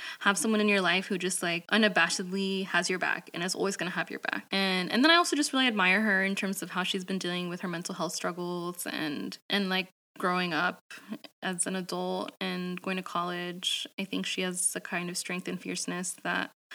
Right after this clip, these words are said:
I admire, and it's such a joy to have her in my life. And then also, I would say my partner, Joseph, is such an important person to me.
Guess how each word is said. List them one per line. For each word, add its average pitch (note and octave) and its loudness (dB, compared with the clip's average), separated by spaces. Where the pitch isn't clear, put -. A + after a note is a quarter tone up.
I F#3 0
admire, F3+ -2
and F3+ -4
it's - -6
such F#3 -8
a F#3 0
joy F3+ -2
to F#3 -4
have F3 -4
her F#3 -6
in F3+ -4
my F3 -4
life. F3+ -4
And G3 0
then F#3 0
also, G3 2
I F3 0
would F3+ -4
say F#3+ 0
my F#3+ 2
partner, F#3+ -2
Joseph, F3 -4
is F3+ -4
such - -4
an G3 -2
important F3+ -2
person - -4
to - -8
me. F3+ -4